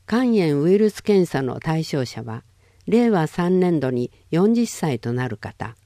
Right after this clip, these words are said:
または四十一歳以上で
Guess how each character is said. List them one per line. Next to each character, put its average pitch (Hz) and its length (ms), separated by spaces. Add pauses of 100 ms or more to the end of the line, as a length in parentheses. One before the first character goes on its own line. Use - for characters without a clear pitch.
(680)
ま 156 120
た 160 120
は 135 200 (260)
四 240 260
十 202 100
一 170 220
歳 185 380
以 170 60
上 147 240
で 120 200